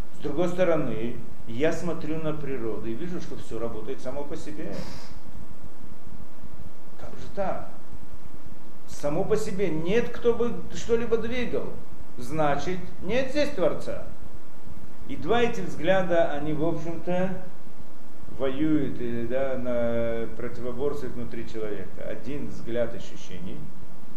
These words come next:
я вижу, что нет Творца, а другой взгляд разума, я вижу, что есть Творец. <laughs> Взгляд ощущений на природу говорит мне, что нет Творца,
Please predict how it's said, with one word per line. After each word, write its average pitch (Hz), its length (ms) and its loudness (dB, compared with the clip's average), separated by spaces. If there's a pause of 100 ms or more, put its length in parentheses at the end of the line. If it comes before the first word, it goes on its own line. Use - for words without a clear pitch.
(260)
я 101 240 0
вижу, 95 400 0 (340)
что - 160 0
нет 104 240 0
Творца, 104 340 0 (480)
а - 60 0
другой 117 360 0
взгляд 135 440 0
разума, 131 520 0 (560)
я 110 120 0
вижу, 131 340 0
что 123 180 0
есть 123 260 0
Творец. 92 200 0 (2250)
<laughs> - 680 0
Взгляд 147 440 2
ощущений 131 760 0
на 120 160 0
природу 117 520 0
говорит 110 320 0
мне, 101 80 0
что 101 160 0
нет 113 220 0
Творца, 165 500 0